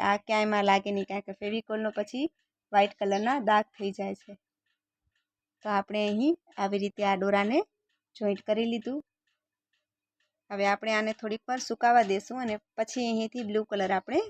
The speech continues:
સ્ટાર્ટ કરીશું. તો અહીં આપણે આને થોડીક વાર સુકાવા દઈએ. અહીં આપણો આ ગુલાબી ભાગ જે છે તે એકદમ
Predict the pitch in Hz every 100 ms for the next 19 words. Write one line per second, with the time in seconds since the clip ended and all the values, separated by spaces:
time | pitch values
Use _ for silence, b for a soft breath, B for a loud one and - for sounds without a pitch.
0 | - - 226 196 - 180 185 - 190 190
1 | 202 214 202 208 202 202 196 208 202 202
2 | 196 - - 208 214 202 208 220 233 _
3 | _ _ _ _ _ _ _ _ _ _
4 | _ _ _ _ _ _ _ _ _ _
5 | _ _ 233 254 220 220 226 302 - _
6 | _ _ 233 220 220 220 226 214 208 220
7 | 233 220 254 233 - 214 214 -